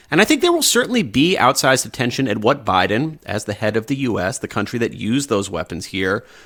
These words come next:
what he does and says. But the Biden administration has really been trying to downplay that angle.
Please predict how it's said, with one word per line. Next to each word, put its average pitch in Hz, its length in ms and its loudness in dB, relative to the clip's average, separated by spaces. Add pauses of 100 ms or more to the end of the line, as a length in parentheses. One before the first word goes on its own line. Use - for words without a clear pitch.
(160)
what 123 180 4
he 139 120 4
does 123 400 6
and 110 100 2
says. 120 420 4
But 139 340 4
the 131 60 -4
Biden 151 280 4
administration 123 720 2
has 110 160 -4
really 127 600 4
been 113 160 2
trying 110 280 2
to 98 100 -8
downplay 98 480 -2
that 90 240 -6
angle. 98 480 -4